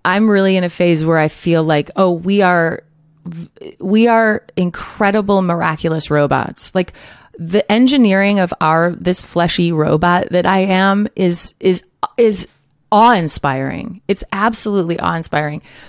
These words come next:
But, like, we're definitely robots. Like, I mean, and, and <laughs> it, you know, you hear about, like, simulation theory and all of that, but, like, I mean, we are code.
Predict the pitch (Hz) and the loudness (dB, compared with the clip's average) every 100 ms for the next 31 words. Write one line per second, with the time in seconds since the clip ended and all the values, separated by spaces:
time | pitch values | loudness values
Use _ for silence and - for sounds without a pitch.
0 | - 202 123 214 226 262 - 269 277 247 | -6 -4 -2 -2 0 -2 0 -2 0 -2
1 | 226 208 220 285 147 151 185 - 214 226 | -2 -2 0 0 0 -2 -6 -2 0 0
2 | 220 - 226 - 233 233 - - - - | 0 -2 -4 -2 -2 -2 -2 -4 -4 -2
3 | 415 - - - - 226 - _ - 220 | -2 -4 -18 -18 -16 -18 -20 _ -8 -8
4 | - - 226 - - - 214 214 190 214 | -6 0 0 0 -8 -4 -2 0 0 0
5 | 190 147 - 180 170 156 160 160 156 156 | 0 -2 -4 -4 -2 -2 -2 -4 -2 -2
6 | 156 165 165 156 180 180 - - 165 - | -2 -4 -6 -4 -4 -4 -4 -6 -6 -6
7 | - _ _ _ _ _ 208 226 202 226 | -18 _ _ _ _ _ -2 0 0 -2
8 | 226 190 233 254 233 _ _ - - 285 | -2 -2 0 0 -4 _ _ -10 -2 2
9 | 196 - 190 | 2 0 -6